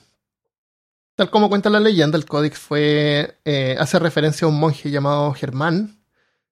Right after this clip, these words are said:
quien muchos creen que en realidad podría haber sido el escriba que lo escribió. Su nombre aparece con la designación inclusus, que significa encerrado o recluso, por eso Germán el recluso.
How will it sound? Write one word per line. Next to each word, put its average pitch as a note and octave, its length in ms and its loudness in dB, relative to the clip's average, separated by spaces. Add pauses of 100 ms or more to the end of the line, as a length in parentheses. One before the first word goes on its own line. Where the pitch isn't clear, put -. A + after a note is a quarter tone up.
(340)
quien C#3+ 600 2
muchos D#3 320 0
creen F3 380 0
que E3 200 0
en D#3 100 2
realidad D#3 380 4
podría D#3+ 520 4
haber D#3 140 2
sido D#3+ 720 4
el D#3 140 2
escriba F#3+ 420 2
que F3+ 80 -2
lo F#3 80 0
escribió. G3+ 380 -2 (920)
Su E3+ 120 0
nombre F#3 360 4
aparece F#3+ 920 4
con F3 140 2
la E3+ 60 6
designación E3 580 2
inclusus, E3+ 760 2
que D3+ 120 -8
significa D#3 440 -2
encerrado E3 580 2
o D#3 140 2
recluso, D#3 500 0
por C#3+ 120 -6
eso C#3 320 -6
Germán D3+ 360 -2
el D3 120 0
recluso. D3+ 480 -4